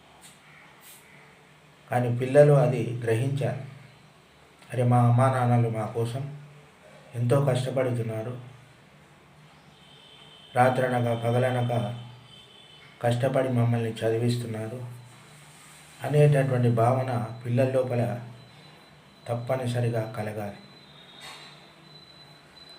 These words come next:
అలా ఉంటే ఎలాంటి గొడవలు అనేటటువంటివి ఉండవు. ఆ జ్ఞానం పిల్లలకు రావాలి, ఆ కష్టం అనేటటువంటిది పిల్లలకు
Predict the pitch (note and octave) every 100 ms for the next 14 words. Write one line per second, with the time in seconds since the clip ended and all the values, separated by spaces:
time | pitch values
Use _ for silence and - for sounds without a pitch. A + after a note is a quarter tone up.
0 | - - - - - - - - - B2
1 | B2+ B2 A#2+ A#2+ B2 A2+ B2 B2+ B2 A2+
2 | A2+ B2 B2 A2+ A2 G#2+ G2+ G2+ G#2 G#2+
3 | A#2+ C#3+ - - - - - A#2+ A#2+ A2+
4 | - - - - - - - - - -
5 | - - - - - - - - - -
6 | - - - - - - - - A2+ A#2
7 | A#2+ C3 D3 D3 B2+ B2+ B2 A#2+ A2 A2+
8 | G#2 - - - - - - - - -
9 | - - - - - - - - - -
10 | - - - G2+ A#2+ A#2+ A#2+ A#2+ D3 D3
11 | C#3+ B2 B2 A#2+ A2+ A2+ A2 A2+ A2 A#2
12 | A2+ A2+